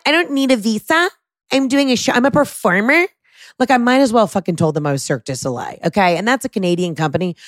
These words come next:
So I feel like I should have just been like, "I'm a ventriloquist, an acrobatic,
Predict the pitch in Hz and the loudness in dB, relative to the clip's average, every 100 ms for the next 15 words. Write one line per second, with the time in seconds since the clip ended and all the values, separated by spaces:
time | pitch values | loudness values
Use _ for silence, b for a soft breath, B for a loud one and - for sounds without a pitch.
0 | B - 214 175 277 285 208 - 196 156 | B 0 0 2 -2 0 0 0 -2 -4
1 | - 175 170 151 _ b b b - 175 | -4 -2 -2 -4 _ b b b -4 0
2 | 170 160 156 - 262 233 - 233 214 - | 2 0 -2 -2 0 0 0 0 0 -4
3 | - 165 160 - 302 220 196 190 185 190 | -8 -8 -4 -2 -2 0 0 2 2 2
4 | 185 | 0